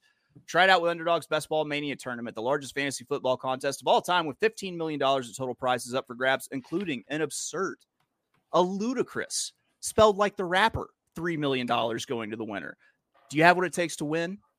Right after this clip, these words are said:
To win it all? They even, they put the little ellipse in there for me to, I raised my eyebrow. No one can see that, but I raised my eyebrow. The time is now. The last day of draft for,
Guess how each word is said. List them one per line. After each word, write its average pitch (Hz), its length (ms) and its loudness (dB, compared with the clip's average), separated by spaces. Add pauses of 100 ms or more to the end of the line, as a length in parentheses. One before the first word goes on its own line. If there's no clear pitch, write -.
(460)
To 117 100 -6
win 113 140 -6
it 104 120 -2
all? 113 320 0 (1200)
They 117 80 -6
even, 120 300 -8
they 110 60 -10
put 131 160 -8
the 117 80 -10
little 104 300 -6
ellipse 113 320 -6
in 107 60 -8
there 98 120 -8
for - 120 -12
me 104 140 -8
to, 104 220 -8 (420)
I 135 120 10
raised 175 300 10
my 131 100 8
eyebrow. 113 480 6
No 139 120 4
one 160 100 4
can 131 80 -4
see 131 140 -2
that, 113 140 -6
but 110 80 -4
I 110 40 0
raised 123 240 -2
my 104 180 -4
eyebrow. 95 180 -6 (260)
The 175 100 -6
time 311 280 8
is 196 120 -4
now. 196 400 6 (160)
The 139 40 -2
last 190 320 4
day 202 180 2
of 170 80 -2
draft 165 360 -2
for, 147 120 -10